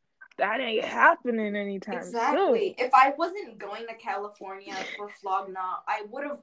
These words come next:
Speaker 2: probably went, like, around January. But
Speaker 1: Mm-hmm.
Speaker 2: <laughs> I most likely cannot do that now. Um, so it's just
Speaker 1: Yeah.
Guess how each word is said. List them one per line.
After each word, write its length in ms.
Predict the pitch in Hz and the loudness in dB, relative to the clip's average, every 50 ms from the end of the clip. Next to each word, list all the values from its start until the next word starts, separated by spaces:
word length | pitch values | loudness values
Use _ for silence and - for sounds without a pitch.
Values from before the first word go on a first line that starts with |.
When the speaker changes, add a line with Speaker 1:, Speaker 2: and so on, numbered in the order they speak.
| _ _ - | _ _ -6
Speaker 2:
probably 600 | 247 220 220 226 226 240 254 233 240 240 247 247 | -2 0 0 0 0 -4 -10 -16 -14 -12 -10 -10
went, 360 | 226 190 196 208 202 202 - | -8 -8 -8 -8 -8 -10 -14
like, 240 | 196 196 190 _ - 208 | -16 -16 -16 _ -14 -12
around 360 | 202 196 196 190 190 - - | -8 -8 -8 -8 -8 -12 -14
January. 800 | - 185 156 180 190 202 196 202 202 202 208 214 240 247 247 247 254 _ _ _ _ _ _ _ _ _ _ _ _ _ - | -16 -16 -14 -14 -14 -16 -16 -14 -12 -12 -12 -12 -14 -16 -18 -20 -20 _ _ _ _ _ _ _ _ _ _ _ _ _ -20
But 500 | 196 180 208 208 202 190 185 165 - _ _ _ _ _ _ _ _ _ _ _ _ _ _ _ _ _ _ _ _ _ _ - | -14 -6 -4 -4 -2 -2 -4 -10 -12 _ _ _ _ _ _ _ _ _ _ _ _ _ _ _ _ _ _ _ _ _ _ -14
Speaker 1:
Mm-hmm. 580 | 294 285 - 247 247 240 247 240 320 311 339 - - - - - | -12 -6 0 2 2 4 6 4 6 6 4 2 2 -6 -6 -6
Speaker 2:
<laughs> 220 | - - - - | -6 -6 -4 2
I 240 | 226 226 226 214 220 240 | 6 6 6 6 4 -2
most 360 | 240 247 294 381 392 - 359 | 0 2 4 4 2 2 -2
likely 320 | 302 285 285 285 285 269 | -4 -4 -4 -8 -16 -20
cannot 360 | 262 - - 240 233 233 226 | -16 -14 -10 -8 -8 -8 -8
do 60 | 240 226 226 | -10 -14 -10
that 200 | 220 214 202 196 208 | -8 -8 -8 -8 -10
now. 460 | 202 196 185 185 185 190 202 - 240 _ _ _ _ _ _ _ _ _ _ _ _ _ _ _ _ _ _ _ _ _ _ _ _ _ _ _ _ - | -14 -14 -14 -14 -16 -16 -18 -20 -20 _ _ _ _ _ _ _ _ _ _ _ _ _ _ _ _ _ _ _ _ _ _ _ _ _ _ _ _ -20
Um, 600 | 190 170 175 180 175 180 175 175 175 170 170 180 202 | -18 -18 -16 -16 -18 -18 -18 -20 -20 -18 -20 -20 -20
so 320 | - - - - 226 220 190 | -20 -14 -6 -4 -4 -2 -2
it's 220 | - - - - | -4 -6 -8 -10
just 120 | 294 285 226 | -6 -2 2
Speaker 1:
Yeah. 500 | 226 233 240 233 220 - - 202 208 | 6 6 6 6 4 2 -4 -8 -10